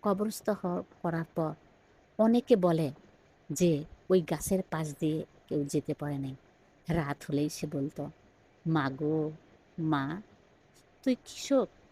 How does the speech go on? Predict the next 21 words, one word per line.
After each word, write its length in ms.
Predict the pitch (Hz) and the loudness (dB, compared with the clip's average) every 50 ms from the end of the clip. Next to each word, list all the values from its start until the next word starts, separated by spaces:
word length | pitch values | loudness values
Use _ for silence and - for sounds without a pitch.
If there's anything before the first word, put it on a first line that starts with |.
| _ _ _ _ _ _ _ | _ _ _ _ _ _ _
গ্রামত 380 | - 202 160 147 143 160 156 147 - - | 2 4 4 4 2 -2 -4 -6 -6 -4
মানুষের 420 | 165 151 143 156 156 - - 165 143 - | -4 -2 -2 -2 -2 -4 -6 -8 -6 -6
কাছে 320 | - 156 - - 160 151 151 - _ _ _ - - - _ _ - | -6 -8 -8 -8 -10 -10 -12 -12 _ _ _ -20 -20 -20 _ _ 0
মোর 180 | 190 180 175 | 2 2 4
মিথ্যা 380 | 170 175 165 - - - - 165 - | 4 2 2 0 -2 -4 -4 -4 -2
কথা 220 | - 170 - - 151 | -4 -6 -4 -4 -4
কলু, 380 | - - 151 151 147 156 170 185 - _ - _ _ _ _ _ _ - | -4 -2 -4 -4 -4 -4 -8 -10 -14 _ -20 _ _ _ _ _ _ 0
মোর 160 | 208 208 208 | 2 2 2
জীবনটা 480 | 190 180 196 202 185 196 190 180 - 196 | 0 0 -2 0 0 -2 -4 -4 -4 -6
শেষ 400 | - - - 185 175 - - - | -6 -4 -2 -2 -2 -2 -4 -4
হয়ে 180 | 180 160 160 147 | -4 -4 -4 -4
গেল 200 | 156 143 143 147 | -4 -2 -2 -2
মা। 280 | 147 147 139 135 151 165 - _ _ _ _ _ _ _ _ _ - | -2 -2 -2 -4 -6 -10 -14 _ _ _ _ _ _ _ _ _ -4
মা 180 | 175 156 147 147 | -2 -2 -2 -2
গো, 320 | 147 165 170 170 165 165 165 - - - _ _ - | 0 0 2 0 0 -4 -8 -14 -20 -20 _ _ -2
মোর 200 | 233 233 254 - - | 0 0 0 -2 -4
ফোনটা 400 | - - 247 233 233 - 254 - - | -4 -4 -2 -2 -2 -4 -4 -4 -2
তুমি 200 | 262 247 247 254 - - | 0 0 0 0 -2 0
কই 140 | 214 214 226 | 0 0 0
রাখছিস 480 | 220 214 175 - - - 147 - - 165 | 0 -2 -6 -8 -6 -8 -6 -6 -6 -6
মা? 280 | 160 151 147 151 170 | -6 -6 -6 -8 -10